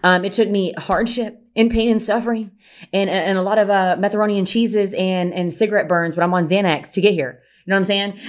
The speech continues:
Also, can we talk about that? D-, what you did, I don't think I've ever told you this. So when I used to do Xanax,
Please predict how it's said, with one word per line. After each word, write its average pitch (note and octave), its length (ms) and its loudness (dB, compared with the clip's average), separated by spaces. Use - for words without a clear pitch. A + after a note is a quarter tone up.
Also, A#3+ 400 2
can B3 100 0
we D#4+ 60 0
talk A#3+ 160 0
about G#3 140 2
that? E3 380 0
D-, G#3 120 0
what G3+ 160 2
you G3+ 60 -8
did, A#3 260 2
I C4 80 0
don't D#4+ 140 0
think B3 120 0
I've F#3+ 60 2
ever F3 140 2
told E3+ 160 -2
you D3+ 80 -4
this. C#3 200 -4
So G3+ 140 4
when F#3+ 160 0
I A3+ 200 2
used B3+ 340 0
to A3 120 -4
do F3+ 220 -4
Xanax, F#3+ 560 -6